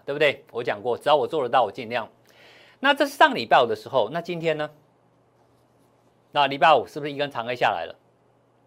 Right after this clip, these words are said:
然后看到这里为止，大家很害怕。但是今天，来看这张图，记不记得上礼拜我提醒什么？既然它这个颈线跌破了，那你就看这条线，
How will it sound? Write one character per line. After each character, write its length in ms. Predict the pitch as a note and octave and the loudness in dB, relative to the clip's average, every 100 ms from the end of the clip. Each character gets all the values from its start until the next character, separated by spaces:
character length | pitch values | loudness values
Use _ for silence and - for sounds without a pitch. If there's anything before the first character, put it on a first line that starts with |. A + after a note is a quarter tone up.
| _ _ | _ _
然 100 | D3+ | -2
后 40 | D#3 | 0
看 80 | G3 | 0
到 80 | |
这 140 | F#3+ G3 | 2 2
里 80 | D3+ | 2
为 100 | D3 | 0
止， 120 | C#3+ | 2
大 120 | D#3+ | 2
家 60 | C3+ | 2
很 100 | G#2+ | -4
害 160 | B2+ | -4
怕。 300 | A#2+ B2 F#2 _ _ _ _ _ _ | -2 -2 -4 _ _ _ _ _ _
但 140 | D#3+ D#3+ | -4 -4
是 60 | |
今 160 | D#3+ D#3 | -6 -2
天， 260 | D#3 D#3+ D#3+ _ _ _ _ _ _ _ _ _ _ _ _ _ _ _ | 0 -2 -6 _ _ _ _ _ _ _ _ _ _ _ _ _ _ _
来 260 | C#3 D#3+ D3+ - | 2 2 0 -8
看 160 | F3+ E3 | -6 -2
这 100 | E3 | 2
张 140 | D#3 | 2
图， 200 | C#3+ A#2 | 0 -6
记 160 | B2+ G3 | -6 -4
不 40 | |
记 60 | F3 | -2
得 60 | |
上 160 | E3 F3+ | 2 0
礼 80 | C3 | 2
拜 140 | D3+ | 2
我 60 | B2+ | 2
提 160 | A#2+ | -2
醒 80 | C3+ | -8
什 100 | C3 | -8
么？ 180 | F#2+ E2 _ _ _ _ _ _ _ _ _ _ - | -10 -12 _ _ _ _ _ _ _ _ _ _ -4
既 100 | B3+ | 4
然 200 | G#3+ G3 | 4 6
它 140 | G#3+ | 4
这 140 | A3+ G#3+ | 4 2
个 80 | |
颈 240 | F3+ C3 A#2+ | -2 -4 -2
线 180 | G3 C#3 | -2 -2
跌 140 | B2+ | -4
破 220 | E3+ D3 | 0 0
了， 120 | F#2+ - _ - | 0 -8 _ -6
那 140 | F3+ | -2
你 120 | E3 B2+ | -2 -2
就 80 | |
看 140 | D#3 C#3+ | -4 -2
这 100 | D3 | 0
条 140 | A2+ | 0
线， 260 | A2+ C3 | 0 -6